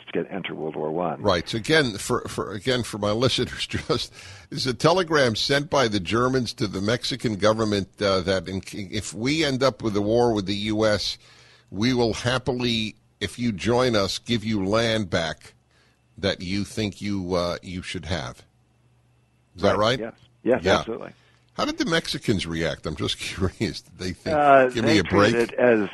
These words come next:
Speaker 1: uh, they, they kind of ignored it. It
Speaker 2: Yeah,
Speaker 1: was,
Speaker 2: <laughs> exactly.
Speaker 1: it was not seen as, as practicable to,
Speaker 2: Yeah,
Speaker 1: to
Speaker 2: ma-,
Speaker 1: them.
Speaker 2: mañana, mañana.
Speaker 1: Right. <laughs>
Speaker 2: We'll, <laughs> we'll deal with it tomorrow. But,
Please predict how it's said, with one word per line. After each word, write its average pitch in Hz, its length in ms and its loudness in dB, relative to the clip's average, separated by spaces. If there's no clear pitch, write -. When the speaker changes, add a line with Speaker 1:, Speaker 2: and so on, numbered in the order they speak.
Speaker 1:
uh, 110 220 4
they, 110 220 2
they 104 240 0
kind 98 200 0
of 82 80 -2
ignored 78 360 -4
it. 92 100 0
It 104 60 4
Speaker 2:
Yeah, 92 340 2
Speaker 1:
was, 104 140 0
Speaker 2:
<laughs> - 0 -
exactly. - 460 -8
Speaker 1:
it - 20 -12
was 123 160 -10
not 113 200 -2
seen 107 140 0
as, 95 160 0
as 101 220 2
practicable 85 840 0
to, - 100 0
Speaker 2:
Yeah, 90 60 2
Speaker 1:
to 85 100 0
Speaker 2:
ma-, 107 160 6
Speaker 1:
them. 76 160 -6
Speaker 2:
mañana, 127 640 6
mañana. 101 420 2
Speaker 1:
Right. - 220 0
<laughs> 95 100 -2
Speaker 2:
We'll, 120 520 2
<laughs> - 80 -10
we'll 135 100 4
deal 131 360 0
with 113 180 2
it 90 100 -6
tomorrow. 87 560 -2
But, 85 200 -6